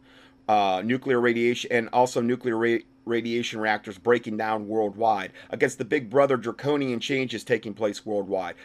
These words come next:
against further vote rigging in the elections, for the stoppage and exposure of the Muslim invasion of Europe, America, and Canada, and for the eradication worldwide of all planned deep state and Muslim false flag events, for the eradication of cern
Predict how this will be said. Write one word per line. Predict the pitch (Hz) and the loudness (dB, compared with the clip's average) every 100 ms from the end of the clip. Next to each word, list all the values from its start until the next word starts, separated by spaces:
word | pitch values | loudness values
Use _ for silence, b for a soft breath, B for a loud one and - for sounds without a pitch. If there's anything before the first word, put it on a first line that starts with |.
| - | -2
against | 127 127 | 0 0
further | - 160 147 | 0 2 2
vote | 107 131 139 | 2 6 6
rigging | 123 120 113 110 | 4 -2 -2 -4
in | 110 | -4
the | 110 | -4
elections, | 101 110 120 - 92 - B - | -2 -2 -2 -4 -12 -14 B -6
for | 127 | -4
the | 113 | -4
stoppage | - 147 151 147 127 | 4 4 4 0 -4
and | 127 | -4
exposure | 120 - 147 151 127 | -4 2 4 4 0
of | 107 | -4
the | 110 | -2
Muslim | 117 135 123 127 | 0 0 0 -4
invasion | 113 117 131 123 113 | -2 -4 -4 -6 -10
of | 107 | -10
Europe, | 104 127 127 - B B | 0 4 4 2 B B
America, | 110 127 139 127 87 b | -2 4 4 2 -4 b
and | - 101 | -14 -6
Canada, | 139 135 110 95 b - | -2 0 -2 -4 b -12
and | 107 | -8
for | 131 | -2
the | 120 | 0
eradication | 120 135 131 135 123 113 | 4 4 2 -2 -2 0
worldwide | 123 127 123 120 | 2 4 4 2
of | 104 | 2
all | 117 | 0
planned | 104 143 135 104 | 0 -2 -2 -2
deep | 131 123 | -2 -4
state | - 131 107 | -4 -4 -2
and | 113 | 0
Muslim | 123 127 117 | 0 0 -2
false | 101 127 120 | 0 2 2
flag | - 117 117 113 | 0 -2 -2 -2
events, | 110 117 92 - B - | -2 -2 -4 -14 B -4
for | 135 | 0
the | |
eradication | 127 143 147 147 143 131 123 | 4 4 4 2 -6 -6 -8
of | |
cern | - - 170 147 117 85 | -10 0 4 6 4 -2